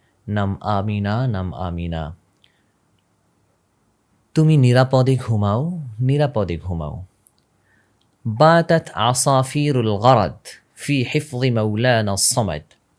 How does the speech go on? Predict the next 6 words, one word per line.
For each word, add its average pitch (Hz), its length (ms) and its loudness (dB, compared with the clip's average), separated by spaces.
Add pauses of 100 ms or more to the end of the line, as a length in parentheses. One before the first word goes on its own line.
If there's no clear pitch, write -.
(600)
বাতাত, 107 680 2 (340)
বাতা 117 460 2
ইয়াবিতু 131 680 0 (1120)
বাইতান 95 680 2 (1700)
কিংবা 101 200 0
বায়াতান। 90 720 2